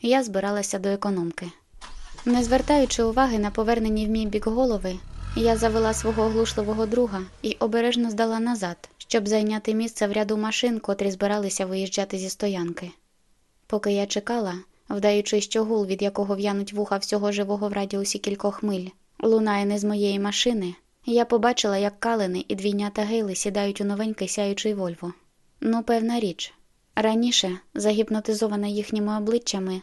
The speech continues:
я не звернула уваги на одяг. Тепер я пригадала, що вони, безперечно, були вдягнені в прості, але безпомильно дизайнерські речі. Враховуючи зовнішність, манеру поведінки, вони могли б мати вигляд на всі сто в лахмітті.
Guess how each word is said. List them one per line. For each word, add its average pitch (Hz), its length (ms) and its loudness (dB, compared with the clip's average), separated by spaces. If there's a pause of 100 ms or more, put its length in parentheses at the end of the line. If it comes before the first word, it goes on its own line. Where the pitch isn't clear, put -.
(120)
я 226 140 2
не 226 140 2
звернула 233 460 2
уваги 202 300 0
на 208 160 0
одяг. 170 460 -6 (600)
Тепер 226 300 2
я 214 120 4
пригадала, 226 600 0
що 214 240 0
вони, 220 220 0
безперечно, 214 840 -2
були 220 280 2
вдягнені 220 500 0
в 214 60 -8
прості, 240 520 0 (260)
але 214 240 4
безпомильно 214 680 -2
дизайнерські 196 680 -2
речі. 175 380 -6 (460)
Враховуючи 208 720 0
зовнішність, 196 720 -2
манеру 208 400 0
поведінки, 208 720 -2 (320)
вони 226 280 2
могли 233 280 2
б 220 80 -4
мати 233 260 2
вигляд 226 320 4
на 220 120 0
всі 226 200 -2
сто 247 160 2
в 233 160 6
лахмітті. 214 640 -2